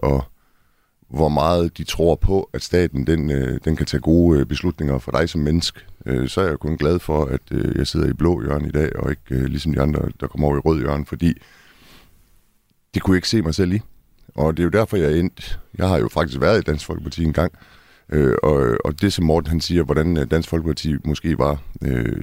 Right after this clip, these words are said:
lidt nationalkonservative, lidt liberale før, men det er jo der, vi har lagt os.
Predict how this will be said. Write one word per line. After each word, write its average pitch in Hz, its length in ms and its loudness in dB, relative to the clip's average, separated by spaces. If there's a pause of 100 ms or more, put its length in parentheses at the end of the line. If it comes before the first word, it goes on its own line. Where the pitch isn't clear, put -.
(240)
lidt 67 200 -6
nationalkonservative, 69 1900 0
lidt 67 200 -4
liberale 73 520 0
før, 78 220 0 (520)
men - 100 -8
det - 20 2
er 87 40 2
jo 78 40 2
der, 82 160 2
vi 76 100 -4
har 71 80 -2
lagt 69 260 -4
os. - 200 -10